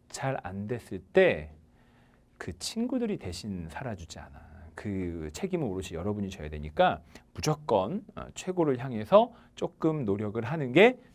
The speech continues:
필요하다. 그러기 위해서는 멘탈 관리도 필요하다. 그러기 위해서는 전략도 필요한 거다. 시즌에 맞게끔 어떻게 해야 되는지가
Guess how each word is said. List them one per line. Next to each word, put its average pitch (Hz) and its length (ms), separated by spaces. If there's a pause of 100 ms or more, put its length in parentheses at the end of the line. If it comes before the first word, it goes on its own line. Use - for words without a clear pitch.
필요하다. 110 520 (420)
그러기 110 340
위해서는 104 460 (200)
멘탈 135 520
관리도 113 600 (220)
필요하다. - 600 (340)
그러기 110 300
위해서는 117 500 (280)
전략도 139 1000 (280)
필요한 131 440
거다. - 280 (340)
시즌에 262 720
맞게끔 190 720
어떻게 269 460
해야 226 200
되는지가 170 600